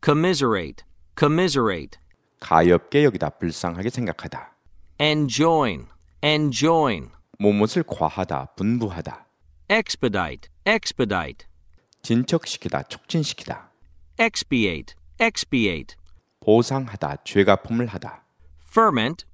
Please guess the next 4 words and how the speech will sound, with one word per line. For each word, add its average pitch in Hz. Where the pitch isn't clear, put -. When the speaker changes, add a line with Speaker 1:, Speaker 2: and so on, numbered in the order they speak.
Speaker 1:
Ferment. 175
Speaker 2:
발효. 101
Speaker 1:
Inadvertent. 151
Inadvertent. 156